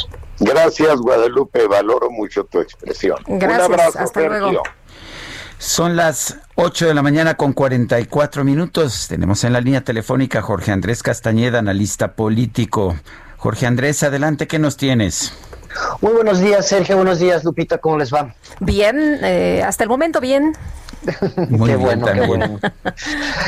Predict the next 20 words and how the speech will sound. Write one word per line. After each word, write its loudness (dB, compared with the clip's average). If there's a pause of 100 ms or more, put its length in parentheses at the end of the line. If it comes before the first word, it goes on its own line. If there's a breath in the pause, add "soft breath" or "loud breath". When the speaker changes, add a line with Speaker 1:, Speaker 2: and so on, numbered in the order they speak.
(540 loud breath)
Speaker 4:
Pues 0
bueno, 0
hoy 0
me -2
gustaría -2
hablar 0
del -2
tema 0
del -2
outsourcing -2
que 0
publica 0
Sergio -4
en -16
tu -4
columna -2
en -8
el -12
periódico -4
Reforma, -2